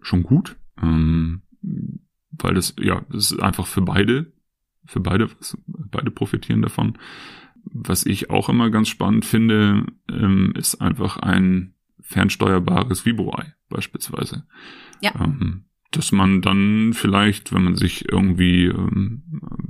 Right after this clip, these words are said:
Speaker 1: zu einem Date verabredet, man geht vielleicht vorher essen oder man weiß, es wird tatsächlich einfach, ja,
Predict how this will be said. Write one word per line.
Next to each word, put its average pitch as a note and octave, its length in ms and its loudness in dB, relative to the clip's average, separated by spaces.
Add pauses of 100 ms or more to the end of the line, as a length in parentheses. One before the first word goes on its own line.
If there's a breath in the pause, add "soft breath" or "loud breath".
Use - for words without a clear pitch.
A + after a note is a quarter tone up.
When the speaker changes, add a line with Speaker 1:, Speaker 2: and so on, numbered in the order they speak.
(120)
Speaker 1:
zu - 120 -8
einem - 160 0
Date A#2+ 220 2
verabredet, G2+ 840 2 (640)
man - 360 -2
geht - 220 2
vielleicht - 320 -6
vorher F2 340 -2
essen G#2+ 420 2
oder F2+ 420 0
man D#2+ 180 2
weiß, F#2 240 2
es F#2+ 140 0
wird F#2+ 180 0
tatsächlich F#2 580 0
einfach, F2+ 320 -2 (380)
ja, G2+ 240 -6